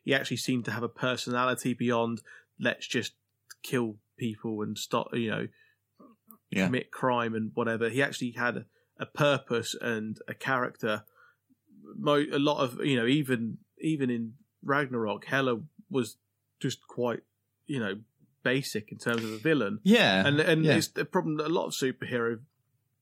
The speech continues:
Speaker 1: movies have is that the villain is just quite, uh,
Speaker 2: Yeah, vanilla.
Speaker 1: yeah, it's just,
Speaker 2: Just,
Speaker 1: they're a
Speaker 2: uh,
Speaker 1: bad
Speaker 2: hell-bent on world
Speaker 1: yeah,
Speaker 2: destruction
Speaker 1: they're a bad
Speaker 2: for
Speaker 1: guy who
Speaker 2: reasons.
Speaker 1: wants to destroy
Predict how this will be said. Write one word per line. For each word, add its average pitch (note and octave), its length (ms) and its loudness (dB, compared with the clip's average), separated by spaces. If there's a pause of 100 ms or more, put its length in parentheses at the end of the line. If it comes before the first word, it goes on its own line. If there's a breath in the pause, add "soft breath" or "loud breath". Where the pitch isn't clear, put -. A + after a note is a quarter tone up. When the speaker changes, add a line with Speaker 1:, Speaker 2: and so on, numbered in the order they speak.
(160)
Speaker 1:
movies A#2+ 460 0
have A#2+ 280 0 (380 soft breath)
is C3 220 0
that C#3 120 -4
the C3 80 -4
villain B2+ 480 4
is B2+ 160 -2
just - 260 -2
quite, - 480 -4 (1900 loud breath)
uh, - 260 -14 (180)
Speaker 2:
Yeah, G#2 180 4
vanilla. A2+ 320 6 (540 soft breath)
Speaker 1:
yeah, B2+ 80 -4
it's C3+ 200 -6
just, - 280 0
Speaker 2:
Just, - 180 0
Speaker 1:
they're F3 220 6
a - 100 8
Speaker 2:
uh, - 20 8
Speaker 1:
bad C#3+ 280 4
Speaker 2:
hell-bent C3 540 4
on B2 200 6
world A#2 340 6
Speaker 1:
yeah, D#3+ 100 8
Speaker 2:
destruction B2 260 4
Speaker 1:
they're D#3+ 120 6
a D3+ 40 4
bad C#3 280 4
Speaker 2:
for C#3 140 6
Speaker 1:
guy C3 220 4
who C3+ 160 0
Speaker 2:
reasons. B2 120 4
Speaker 1:
wants - 260 2
to - 200 -18
destroy A#2+ 520 0